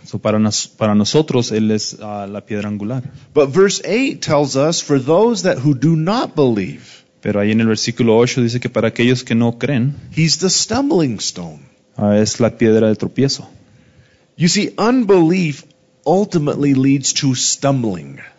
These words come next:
Speaker 1: Ah, al, al no creer últimamente, y uno llega al tropezar, a tropezar.
Speaker 2: If you think about it, the Bible says that Jesus is the light.
Speaker 1: Si usted lo piensa, la Biblia dice que Jesús es la luz.
Speaker 2: Because he's the light, there will be less potential to stumble.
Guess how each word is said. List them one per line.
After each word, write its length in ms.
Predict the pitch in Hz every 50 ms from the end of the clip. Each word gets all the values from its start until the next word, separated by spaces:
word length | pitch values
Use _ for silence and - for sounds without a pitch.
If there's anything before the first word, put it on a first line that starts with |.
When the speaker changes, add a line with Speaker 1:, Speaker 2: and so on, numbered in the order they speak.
| - -
Speaker 1:
Ah, 300 | 107 104 104 101 95 - _ _ _
al, 760 | - 104 104 107 104 104 104 110 117 113 110 110 113 113 - -
al 200 | - 110 110 113
no 180 | 120 131 131 127
creer 500 | - 156 151 131 120 120 127 123 113 - - - - -
últimamente, 880 | 127 123 120 123 135 131 120 113 117 117 120 117 123 120 120 113 113 - - - - _ _ _ _ -
y 180 | 117 113 110 107
uno 200 | 123 123 117 117
llega 240 | 117 113 110 113 110
al 80 | 107
tropezar, 480 | 104 - 104 - - 101 - - 135 - -
a 40 |
tropezar. 640 | 104 - 113 104 - 110 - - 123 120 - - - - -
Speaker 2:
If 160 | - 131 -
you 80 | 151 143
think 280 | - - 180 202 185
about 280 | 196 151 139 131 131 143
it, 160 | 147 131 -
the 60 | 135 120
Bible 420 | 110 127 139 151 165 160 151 139
says 420 | 131 - 135 127 127 127 123 -
that 180 | 123 120 101 98
Jesus 580 | - - 127 156 175 175 143 - 131 135 - -
is 180 | 135 139 131
the 100 | 139 170 160
light. 580 | 156 160 170 180 170 127 90 - - - - - - _
Speaker 1:
Si 220 | - - - - 110
usted 240 | 104 - - 117 117
lo 120 | 117 113
piensa, 360 | - 131 139 147 139 - 120
la 100 | 113 113
Biblia 280 | 110 113 113 117 117 117
dice 260 | 120 117 - - 120
que 160 | - - 110
Jesús 500 | 101 113 107 - - - 131 123 123 -
es 320 | 113 107 - - - - 107
la 100 | 110 104
luz. 420 | 110 139 147 127 - - - - _ _ _ -
Speaker 2:
Because 360 | 151 160 - - 175 160 -
he's 200 | 180 180 165 131
the 100 | 151 156
light, 460 | 151 160 175 233 262 - - 87 -
there 140 | 135 170 165
will 160 | 160 165 151
be 120 | 135 175
less 300 | 170 156 170 180 180 -
potential 580 | - - 175 139 - - 180 185 180 - 170 156
to 80 | 156 170
stumble. 760 | - - - 214 220 220 214 202 202 147 110 87 - -